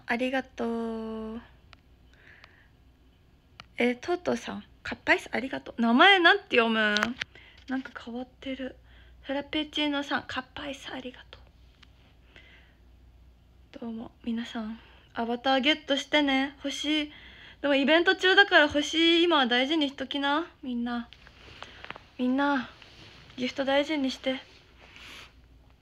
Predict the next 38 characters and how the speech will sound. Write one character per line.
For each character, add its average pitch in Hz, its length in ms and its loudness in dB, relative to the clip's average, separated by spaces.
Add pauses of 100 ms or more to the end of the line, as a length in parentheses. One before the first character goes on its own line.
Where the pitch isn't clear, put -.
(220)
あ 220 100 -2
の、 214 160 -2
イ 220 80 0
ベ 269 140 4
ン 277 60 0
ト 285 440 4
終 269 100 4
わ 294 140 4
っ - 60 -20
て 294 140 4
も 240 280 2
ア 226 60 2
バ 247 140 -2
タ 262 340 0
ー 262 100 -2
は 269 80 0
ね、 262 300 -2 (340)
十 277 240 -2
月 294 300 2
ぐ 247 160 0
ら 220 120 -2
い - 20 -2
ま 214 160 -2
で 214 80 -8
配 233 200 -6
布 247 140 -4
し 240 60 -12
て - 140 -6
る 240 120 -2
ら 240 100 -2
し 240 200 -8
い - 20 -10
け 226 200 -10
ん。 220 120 -10 (1120)
今 269 380 -2
は、 226 160 -8 (800)
星 247 280 -10
は、 247 260 -10